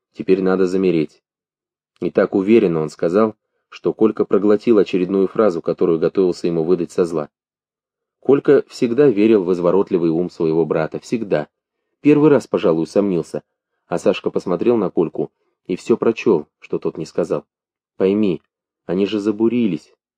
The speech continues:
Это про шакалов. «Ты видишь, как они шуруют? Они рвут на ходу подметки. Про будущее не думают.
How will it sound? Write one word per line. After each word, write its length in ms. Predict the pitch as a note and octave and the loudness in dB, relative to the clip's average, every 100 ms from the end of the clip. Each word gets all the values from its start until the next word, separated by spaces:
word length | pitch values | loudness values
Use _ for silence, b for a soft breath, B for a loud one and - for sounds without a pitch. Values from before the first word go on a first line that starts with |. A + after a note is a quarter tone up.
| _ - | _ -14
Это 180 | - | -10
про 120 | - - | -8 -4
шакалов. 520 | G2 - E2 D2+ - _ _ _ | -4 -2 -2 -2 -8 _ _ _
«Ты 80 | - | -2
видишь, 240 | B2 C3 - | 0 -2 -4
как 160 | - | -4
они 120 | F2 | -4
шуруют? 440 | D#2+ - F2+ D2+ E2+ | -4 -2 0 0 -2
Они 160 | F#2 | 0
рвут 260 | G#2+ A#2+ A#2 | 0 -2 -2
на 80 | A2 | -2
ходу 280 | - A2 A2+ | -2 -2 0
подметки. 580 | A2+ A#2+ B2 - - - _ _ _ - | 0 0 -2 -2 -10 -16 _ _ _ 0
Про 140 | G#2+ | 2
будущее 420 | A#2+ A#2+ - A#2+ | 2 -2 -2 -2
не 120 | A#2 | -2
думают. 440 | G#2+ A2+ A#2+ E2 | 2 2 2 0